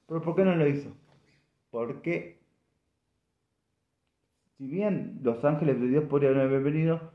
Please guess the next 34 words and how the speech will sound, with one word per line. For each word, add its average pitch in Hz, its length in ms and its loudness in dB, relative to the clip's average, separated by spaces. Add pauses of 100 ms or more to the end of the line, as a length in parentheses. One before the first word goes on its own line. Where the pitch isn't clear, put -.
(880)
y 117 280 -10
con 127 200 -4
eso 143 440 -4
Jesús 143 680 -10
sería 120 320 -8
conocido 123 480 -8
como 131 260 -2
el 151 40 0
Mesías, 147 880 -2
el 123 80 -6
verdadero, 131 600 0
único 147 360 -6 (240)
coso, 156 320 -12
pero 143 380 -4 (140)
estaría 143 280 -4
buscando 143 440 -4
su, - 140 -14 (680)
su 131 220 -10
gloria 151 360 0
propia 160 420 0
y - 60 -8
no 135 160 -2
la 139 140 2
de 120 120 4
Dios. 107 220 2 (480)
Y 131 80 -10
Jesús 151 340 -4
blo-, 151 300 -2
buscaba 156 480 2
la 143 80 6
gloria 135 280 2
de 123 80 0
su - 120 -14
Padre. 101 360 -2